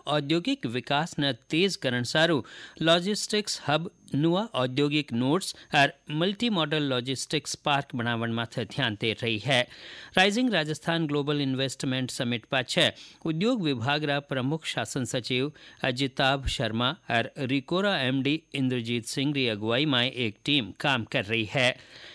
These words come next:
ए परियोजनावां सारू उचित ठोड़ां री पिछाण करण बाबत जयपुर कने मांडा, फुलेरा, बिचून और बागावास गांवां में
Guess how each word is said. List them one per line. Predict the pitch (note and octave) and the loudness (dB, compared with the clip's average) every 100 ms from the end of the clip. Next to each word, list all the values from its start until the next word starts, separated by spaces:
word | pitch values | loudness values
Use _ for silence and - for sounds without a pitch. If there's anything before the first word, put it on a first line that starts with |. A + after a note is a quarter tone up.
| - - | -20 -10
ए | - E3+ | -2 -2
परियोजनावां | E3 D3+ D3+ D3+ D#3 E3+ F#3 | 0 0 0 0 0 0 -2
सारू | F#3+ D3+ C#3+ D#3 - | -2 0 0 -2 -4
उचित | D3 - G#3+ - | -6 -2 -4 -4
ठोड़ां | - C3+ C3+ F#3 | -2 0 0 0
री | D3+ | -2
पिछाण | - A#2+ - C3+ F#3 | -2 -6 -4 -2 -2
करण | - A2+ A2+ | -2 -2 0
बाबत | B2 C3 D3 - - - - | 0 2 2 0 -10 -14 -2
जयपुर | D#3 E3 G3+ | 0 2 -2
कने | G3+ C#3+ C#3 D3 - C3+ | 0 2 2 0 -4 0
मांडा, | C3 C3 C3 C#3 - - | 2 2 2 0 -4 -14
फुलेरा, | - D3 C3 C3 C3+ D#3 - | -6 -2 0 2 0 -2 -8
बिचून | B2+ C3+ - C#3+ E3+ - | -6 -4 0 0 -2 -4
और | C#3 B2+ | -4 -2
बागावास | A#2 A#2+ A2+ B2+ C#3+ E3+ - | 0 0 0 0 0 -2 -6
गांवां | - A#2 C#3 | -4 0 2
में | E3+ C3 | 4 4